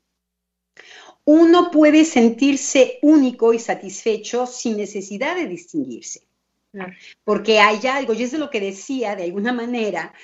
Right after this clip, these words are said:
Speaker 1: que me, que me hace sonreír, eh, eh, el comentario que dice, <laughs> bueno, cuando uno pretende ser la única para un hombre,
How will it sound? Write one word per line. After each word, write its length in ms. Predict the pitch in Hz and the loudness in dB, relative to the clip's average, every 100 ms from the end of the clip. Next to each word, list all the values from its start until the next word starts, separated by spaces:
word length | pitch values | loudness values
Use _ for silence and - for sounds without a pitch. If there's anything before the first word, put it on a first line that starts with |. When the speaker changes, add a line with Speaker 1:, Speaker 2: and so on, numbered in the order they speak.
| - _ | -20 _
Speaker 1:
que 140 | - 208 | -6 -2
me, 360 | 190 180 175 | 0 -2 -4
que 160 | - 190 | -4 -2
me 80 | 185 | -2
hace 200 | 202 240 | -2 -8
sonreír, 640 | 240 254 262 254 202 196 - _ _ _ _ - | -8 -6 -4 -4 -4 -8 -14 _ _ _ _ -2
eh, 500 | 185 175 170 170 - | 0 0 -2 -4 -8
eh, 580 | 185 170 160 156 156 151 | -10 -8 -6 -4 -4 -4
el 120 | 180 202 | -6 -6
comentario 600 | 226 277 - 220 208 220 | -6 -6 -4 -6 -4 -6
que 120 | 190 | -8
dice, 300 | 226 - - | -10 -12 -14
<laughs> 60 | 202 | -8
bueno, 500 | 233 226 302 92 - _ _ _ _ _ | -6 0 0 0 -12 _ _ _ _ _
cuando 300 | - 240 214 | 0 0 0
uno 240 | 247 302 - | -6 -8 -8
pretende 800 | 294 - _ 302 311 294 165 151 | -10 -10 _ -4 -2 -2 -2 -8
ser 340 | - 240 240 | -6 -2 -2
la 360 | 247 220 208 - | -4 -6 -8 -6
única 640 | 285 320 220 - 139 135 _ _ _ _ | -2 0 -2 -8 -16 -16 _ _ _ _
para 340 | 190 175 185 185 | -6 -4 -2 -2
un 260 | 254 285 | 0 -2
hombre, 680 | 233 180 170 170 202 370 _ | 0 -4 -4 -4 -4 -6 _